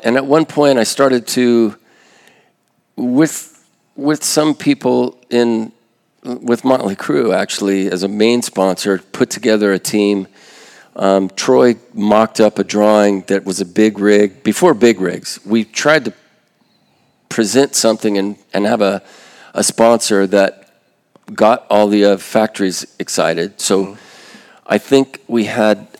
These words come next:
Speaker 1: a couple people that were, like, waiting to see what we would do. But the big one was Motley Crue. If Motley Crue put their name on it, then we would get Ford, we would get,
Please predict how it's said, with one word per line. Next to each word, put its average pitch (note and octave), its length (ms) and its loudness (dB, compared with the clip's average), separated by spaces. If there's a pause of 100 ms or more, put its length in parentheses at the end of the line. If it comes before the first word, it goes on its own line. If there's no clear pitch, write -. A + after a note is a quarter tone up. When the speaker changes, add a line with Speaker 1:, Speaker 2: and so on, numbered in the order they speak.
Speaker 1:
a G#2 60 -2
couple A#2+ 340 -2
people G#2+ 400 -4
that G2 160 0
were, F#2+ 140 0
like, F#2 260 -2
waiting G2+ 380 0
to F2+ 80 -12
see A2 240 -2
what G2 200 0
we G2 140 0
would F2+ 220 -4
do. A2+ 260 2 (800)
But G2 200 -2
the - 60 -12
big A#2+ 240 4
one A#2 220 4
was F#2 200 -6 (440)
Motley G#2 340 0
Crue. A#2 260 2
If F#2+ 140 -2
Motley A2 300 0
Crue A#2 200 -2
put G#2 140 -2
their F2+ 140 -4
name G#2 280 2
on A2+ 160 6
it, A#2 200 0
then F#2+ 320 -2 (440)
we G2 160 -2
would G2+ 140 0
get - 220 -4
Ford, A2 580 -2
we G2 100 -4
would F#2 220 -2
get, F2+ 300 -2